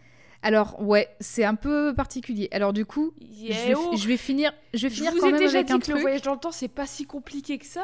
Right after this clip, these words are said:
Speaker 2: À chaque fois, les gens, ils se demandent, « Ouais, mais c'est compliqué parce que la timeline hop. » Non, là, ça se passe dans le passé, il se passe ça, du coup, le futur, il est
Speaker 1: Alors,
Speaker 2: annulé
Speaker 1: mais
Speaker 2: et il y a un
Speaker 1: je
Speaker 2: nouveau
Speaker 1: vais,
Speaker 2: futur.
Speaker 1: je vais
Speaker 2: Désolée.
Speaker 1: finir avec, je vais finir avec cette phrase quand même, c'est que,
Speaker 2: Pardon.
Speaker 1: du coup, bah, bien plus loin et bien plus tard,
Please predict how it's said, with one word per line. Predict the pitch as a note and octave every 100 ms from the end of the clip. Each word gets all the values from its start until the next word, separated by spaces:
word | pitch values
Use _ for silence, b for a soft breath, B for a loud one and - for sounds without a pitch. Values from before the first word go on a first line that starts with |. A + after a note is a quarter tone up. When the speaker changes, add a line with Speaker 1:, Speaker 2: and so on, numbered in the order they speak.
| G#4+
Speaker 2:
À | -
chaque | B3 D4
fois, | - A4
les | D4+
gens, | D4
ils |
se | D#4
demandent, « | A#3+ A3+
Ouais, | C#4+ D4+ D4
mais | C4
c'est | C#4
compliqué | C#4 - C#4 D4 D4
parce | C#4+ A#3
que | - B3+ B3+ B B
la | C4
timeline | B3 B3+ B3 A#3+ A#3+
hop. » | C4 C4+ -
Non, | A#3 E4+ D#4+ -
là, | A3+ C4+
ça | C4+
se | A#3+
passe | A#3+ A3+
dans | A3
le | A3
passé, | A#3+ A#3 - D4+ G#4+
il | B3
se | -
passe | A3+
ça, | - C#4+
du | C#4
coup, | G#3+ D4
le | A3+
futur, | - G3+ - D4
il | C4 G#3
est | G#3 G#3 G3+ G3+ - -
Speaker 1:
Alors, | A#3 A#3+
Speaker 2:
annulé | A#3 A3+
Speaker 1:
mais | D4+
Speaker 2:
et | -
il | G#3
y |
a |
un | G#3
Speaker 1:
je | A#3
Speaker 2:
nouveau | B3+
Speaker 1:
vais, | A#3+
Speaker 2:
futur. | C#4 - F#3+ - b b
Speaker 1:
je | G#3+
vais | B3+
Speaker 2:
Désolée. | A#3
Speaker 1:
finir | C#4+ D4+ C4
avec, | A#3+ A#3+ -
je | G#3+
vais |
finir | A#3+ C4 C4
avec | G3+
cette | - G#3
phrase | - B3+
quand | - G#3
même, | A3
c'est | C4 A3+
que, | -
Speaker 2:
Pardon. | G#3 F3+
Speaker 1:
du | F#3+
coup, | - D4+
bah, | G#3+
bien | F#3 F#3 A#3+
plus | B3+ C4
loin | A#3+ B3 A#3+
et | F#3+
bien | F#3 G3+
plus | - G3+
tard, | - F4 -